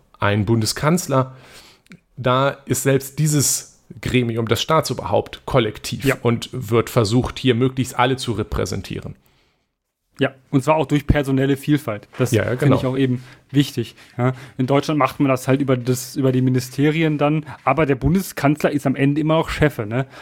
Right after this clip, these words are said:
Speaker 2: Hat ja Olaf Scholz auch schon mal ausgespielt.
Speaker 1: Ja,
Speaker 2: Jetzt
Speaker 1: das, über das
Speaker 2: mit der
Speaker 1: Machtwort hätten wir auch mal reden können, aber bitte
Speaker 2: Ja,
Speaker 1: nicht.
Speaker 2: das, äh, ganz, bitte nicht, ganz schlimm, ganz schlimm.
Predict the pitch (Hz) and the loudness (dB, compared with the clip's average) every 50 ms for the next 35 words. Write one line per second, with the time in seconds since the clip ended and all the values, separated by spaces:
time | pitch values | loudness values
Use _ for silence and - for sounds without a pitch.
0 | - - - 135 127 147 156 151 143 151 151 143 - - 131 131 131 - 135 - | -20 -4 -2 0 2 2 2 2 2 2 0 0 0 0 0 0 0 -2 -4 -4
1 | - 143 143 147 139 139 127 - - - - - - 127 127 - - - 127 131 | -2 0 0 0 0 0 -2 -4 -8 -14 -14 -12 -12 -14 -14 -14 -6 -2 0 2
2 | 139 139 135 123 120 120 123 120 - - 151 127 127 127 117 - 131 131 135 131 | 2 2 2 2 2 2 0 -2 -2 -2 0 2 2 2 2 0 2 2 4 4
3 | 123 120 120 117 110 - - 127 120 - 113 107 107 101 104 107 - 107 101 98 | 2 2 2 2 2 2 0 -2 -2 0 0 0 2 2 2 0 0 -2 -4 -4
4 | 92 98 101 92 95 107 95 - 95 92 90 98 95 92 101 92 95 98 - 143 | -2 -2 -2 -2 -2 -2 0 0 0 0 0 0 0 0 0 0 0 0 0 2
5 | 147 147 147 139 131 139 131 - - - - - 147 143 131 139 135 135 127 - | 4 4 2 2 0 -4 -8 -8 -12 -14 -12 -10 -8 -2 0 2 2 2 0 -2
6 | - 143 127 131 127 131 123 127 - - 131 127 127 - - - 117 107 107 - | -2 -2 0 2 2 0 0 0 -2 0 0 0 0 -2 -4 -6 -8 -8 -6 -2
7 | - 131 123 120 - - - 110 104 | 0 0 0 0 -2 -8 -10 -10 -10